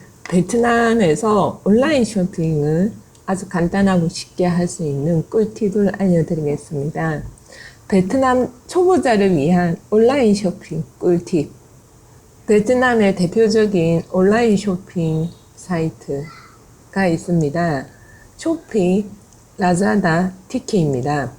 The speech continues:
베트남에서 온라인 쇼핑을 아주 쉽고 간단하게 하는 방법. 영어나 베트남어를 잘 몰라도 천천히 따라하면 누구나 할 수 있어요. 베트남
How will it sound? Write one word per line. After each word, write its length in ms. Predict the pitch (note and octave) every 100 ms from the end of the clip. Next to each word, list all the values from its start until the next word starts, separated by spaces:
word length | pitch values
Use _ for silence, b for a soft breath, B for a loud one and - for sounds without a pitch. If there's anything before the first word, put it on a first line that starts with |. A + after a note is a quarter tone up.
| - b b b -
베트남에서 960 | G3 G#3 C#4+ C#4+ C4+ A3+ F#3+ E3 F3 F3
온라인 380 | E3+ F#3+ G#3 F#3
쇼핑을 500 | F#3 - F3 D3 C3+ -
아주 240 | B3+ A#3+
쉽고 540 | G3+ - - - C3 - -
간단하게 500 | D#3+ F#3 G3+ G3+ F3
하는 260 | E3 B2+
방법. 340 | A#2 F3 D#3+ - - - _ b b b b -
영어나 720 | F3+ F#3+ A#3 B3+ G3+ F#3+ G3+ -
베트남어를 840 | G3+ F3+ G#3 G#3 G3+ F3+ D#3+ C#3 -
잘 180 | F#3+
몰라도 680 | F3 C#3 D3 D#3 C#3 D3 E3 -
천천히 760 | - A#3+ A3+ - D4 D4 G3+
따라하면 680 | F3+ E3 D#3+ F3+ D3+ C#3+ E3
누구나 460 | D3+ F3 F3+ G#3 G#3
할 220 | G#3 G#3
수 220 | G3+ F3+
있어요. 500 | D3 - C3+ C3+ B2+ - - B B B B B
베트남 720 | - F#3+ F#3+ A#3+ A3 G#3 A#3